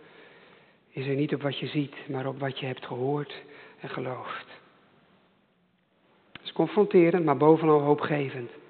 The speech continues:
Want stel je even voor dat het anders was.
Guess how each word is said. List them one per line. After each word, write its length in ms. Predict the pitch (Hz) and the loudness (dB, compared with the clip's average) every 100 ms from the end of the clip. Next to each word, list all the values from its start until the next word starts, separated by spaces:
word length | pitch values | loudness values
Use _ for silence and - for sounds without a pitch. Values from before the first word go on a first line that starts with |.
| - - _ _ _ _ _ _ _ | -20 -20 _ _ _ _ _ _ _
Want 140 | 156 - | -4 6
stel 180 | 196 | 8
je 100 | 175 | 10
even 300 | 160 185 190 | 12 10 8
voor 200 | - 175 | 4 6
dat 120 | 160 - | 6 6
het 120 | 160 | 6
anders 300 | 165 165 143 | 6 6 2
was. 420 | 151 175 - - | -2 -2 -6 -14